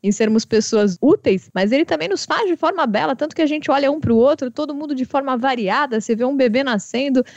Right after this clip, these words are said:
é tão bonito, o Senhor não, não cansa, né, de colocar também beleza, né?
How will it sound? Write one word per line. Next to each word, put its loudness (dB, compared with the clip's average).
é 2
tão 0
bonito, 4
o 2
Senhor 0
não, 2
não 0
cansa, 0
né, 0
de 0
colocar 0
também 2
beleza, 2
né? -2